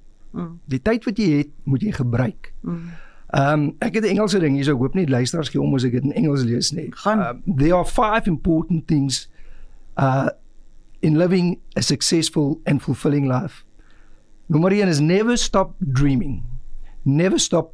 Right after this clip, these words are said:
Speaker 2: believing, never give up, never stop, <clears throat> stop trying, and then very important, never stop learning.
Speaker 1: Maar wat 'n,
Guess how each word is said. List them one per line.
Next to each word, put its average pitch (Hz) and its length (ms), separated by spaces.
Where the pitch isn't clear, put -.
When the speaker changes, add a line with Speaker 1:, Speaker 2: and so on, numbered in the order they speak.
Speaker 2:
believing, 143 720
never 143 540
give 180 220
up, 156 180
never 156 480
stop, - 340
<clears throat> 175 80
stop - 320
trying, 160 520
and 127 160
then 135 160
very 139 180
important, 131 360
never 131 180
stop 139 220
learning. 120 380
Speaker 1:
Maar 208 240
wat 208 220
'n, 226 100